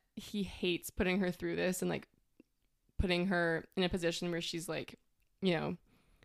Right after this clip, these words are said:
having to listen to, like, Kier say these derogatory things about her and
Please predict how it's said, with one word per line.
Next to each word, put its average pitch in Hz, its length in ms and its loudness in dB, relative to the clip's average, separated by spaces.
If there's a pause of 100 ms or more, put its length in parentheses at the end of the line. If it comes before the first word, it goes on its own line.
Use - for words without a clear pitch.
(140)
having 175 260 4
to 180 100 -2
listen 175 280 -2
to, 175 100 -2
like, - 160 -4
Kier 165 380 -2
say - 240 -2
these 143 140 -6
derogatory 170 520 -4
things 254 220 4
about 220 220 6
her 190 280 4
and 175 220 -2